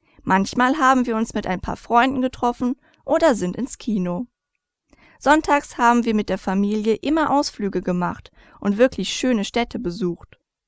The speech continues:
Ich hatte eine total schöne Zeit in Frankreich.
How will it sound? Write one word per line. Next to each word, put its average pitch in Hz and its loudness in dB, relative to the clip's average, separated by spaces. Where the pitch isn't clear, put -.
Ich - -4
hatte 247 4
eine 208 0
total 226 4
schöne 247 0
Zeit 202 0
in 185 -4
Frankreich. - -8